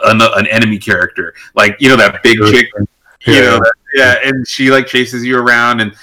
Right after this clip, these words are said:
Speaker 1: there's that whole thing with the, I mean, that's what I'm saying, like, that's, like, a filthy-ass movie, and, you know, they made a whole game out of it, and I played it as a kid,
Speaker 2: That's
Speaker 1: so.
Speaker 2: nuts.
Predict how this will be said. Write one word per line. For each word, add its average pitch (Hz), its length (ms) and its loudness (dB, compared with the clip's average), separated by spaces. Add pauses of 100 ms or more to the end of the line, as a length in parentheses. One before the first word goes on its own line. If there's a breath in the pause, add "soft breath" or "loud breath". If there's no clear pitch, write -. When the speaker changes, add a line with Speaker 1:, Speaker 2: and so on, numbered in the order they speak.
(200 loud breath)
Speaker 1:
there's 117 160 2
that 117 120 0
whole 123 260 -2
thing 127 100 -2
with 123 120 0
the, 123 140 0
I 131 60 4
mean, 139 140 2
that's 160 140 0
what 160 100 -2
I'm - 40 -2
saying, 156 220 2
like, 113 180 0 (160)
that's, 196 220 2
like, 147 160 4
a 113 80 -2 (100)
filthy-ass 135 520 2
movie, 120 340 2
and, 113 100 -2
you 117 60 0
know, 110 120 2
they 107 100 2
made 117 120 2
a 113 60 2
whole 110 160 0
game 110 220 2
out 107 120 2
of 98 60 -6
it, 87 80 -12
and 104 80 -10
I - 40 -8
played 107 180 0
it 101 100 0
as 95 120 -4
a 90 40 -14
kid, 107 260 -4
Speaker 2:
That's 110 200 0
Speaker 1:
so. 95 100 -12
Speaker 2:
nuts. 98 300 -4